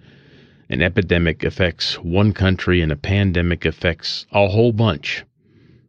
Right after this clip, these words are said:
At least I think that's what it is. I have mixed feelings about this, you know.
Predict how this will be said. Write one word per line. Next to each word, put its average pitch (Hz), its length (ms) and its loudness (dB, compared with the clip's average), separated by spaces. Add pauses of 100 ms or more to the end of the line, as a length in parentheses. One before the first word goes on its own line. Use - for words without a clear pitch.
(120)
At - 100 -6 (140)
least 104 260 0
I 82 80 -4
think 80 220 -8
that's 76 180 -10
what 67 120 -10
it 50 100 -16
is. - 260 -12 (680)
I 196 60 2
have 233 100 4
mixed 196 280 2
feelings 87 340 0
about 73 240 -8
this, - 240 -8
you 92 80 -4
know. 113 240 0